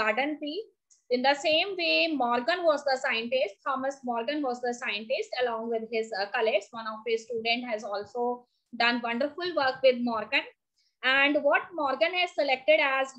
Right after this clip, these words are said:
his, uh, research material at that time, that was a small insect and its name, uh, was, uh, Drosophila।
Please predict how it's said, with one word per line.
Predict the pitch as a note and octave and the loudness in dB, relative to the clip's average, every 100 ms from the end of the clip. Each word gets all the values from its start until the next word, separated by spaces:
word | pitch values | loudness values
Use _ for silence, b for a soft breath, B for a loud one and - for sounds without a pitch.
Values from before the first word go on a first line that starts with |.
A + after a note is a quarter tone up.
| A#3+ | -6
his, | D#4+ F#4+ | -4 -2
uh, | E4 C#4 A#3+ A3+ A3+ A3 G3+ | 0 0 0 2 4 4 4
research | A#3 - D#4 D#4+ - | 0 0 2 2 0
material | B3 B3 A#3+ A#3+ | 0 2 2 2
at | A#3 | 0
that | G#3+ G#3+ - B3 | -4 -8 -4 -4
time, | G#3+ D4 A4+ _ - - A#3+ | -4 -10 -14 _ -20 -12 0
that | B3 B3+ | 0 2
was | C4+ C4 C4+ C4+ - | 2 0 0 -2 -2
a | A#3 A#3 | -2 -2
small | C4 C4 B3+ C4 C4+ A3+ | -6 -4 0 2 0 -2
insect | A3+ A3 C4+ B3 - _ _ - _ - | -6 -2 0 0 -2 _ _ -20 _ -4
and | B3 B3 B3 | 2 4 4
its | A#3+ A#3+ B3+ | 0 -4 -2
name, | A3+ A3 A3 | 0 0 -2
uh, | G#3+ G#3 G#3+ A#3+ | -4 -2 2 2
was, | G#3 A3+ A#3+ F#3 | 4 2 -2 -2
uh, | G#3 G3+ | -2 0
Drosophila। | A#3+ A3+ A3+ - E3+ - | -4 -4 -10 -10 -12 -14